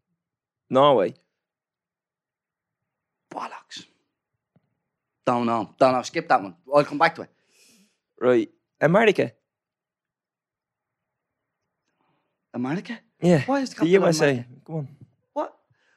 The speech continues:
Speaker 2: What? <laughs> What is, what is the yoke of that? There's, I can hear the boys laughing in that room and there, the producers and there, Johnny and Owen.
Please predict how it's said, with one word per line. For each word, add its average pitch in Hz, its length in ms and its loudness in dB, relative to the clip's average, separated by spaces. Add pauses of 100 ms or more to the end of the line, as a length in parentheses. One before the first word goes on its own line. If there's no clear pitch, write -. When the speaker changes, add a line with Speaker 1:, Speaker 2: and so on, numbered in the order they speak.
Speaker 2:
What? 466 280 4
<laughs> 277 140 0
What 466 280 2
is, 233 420 -6
what 440 240 4
is - 100 0
the 311 80 -6
yoke 427 280 0
of 359 60 -16
that? 381 160 -12
There's, - 300 -10 (1400)
I 226 120 2
can 233 140 -4
hear 214 120 -2
the 185 80 -4
boys 180 260 0
laughing 165 320 2
in 151 60 -4
that 147 180 -2
room 175 200 -8
and 156 80 -10
there, 143 140 -6
the 123 100 -12
producers 151 580 -10
and 131 100 -8
there, 117 160 -6
Johnny 139 360 -2
and 120 100 -2
Owen. 131 300 -2